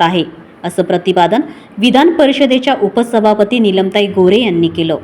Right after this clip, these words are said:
मुख्यमंत्री माझी लाडकी बहीण योजनेचा लाभ सर्व लाभार्थी महिलांना मिळविण्यासाठी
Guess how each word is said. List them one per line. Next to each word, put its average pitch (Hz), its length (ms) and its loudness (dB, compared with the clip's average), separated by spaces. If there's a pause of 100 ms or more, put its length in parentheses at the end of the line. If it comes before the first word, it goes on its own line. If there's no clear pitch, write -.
(800)
मुख्यमंत्री 196 640 0
माझी 196 360 -2
लाडकी 208 320 -2
बहीण 202 240 0
योजनेचा 214 540 0
लाभ 202 240 2
सर्व 233 320 -4
लाभार्थी 208 460 0
महिलांना 233 440 2
मिळविण्यासाठी 202 840 0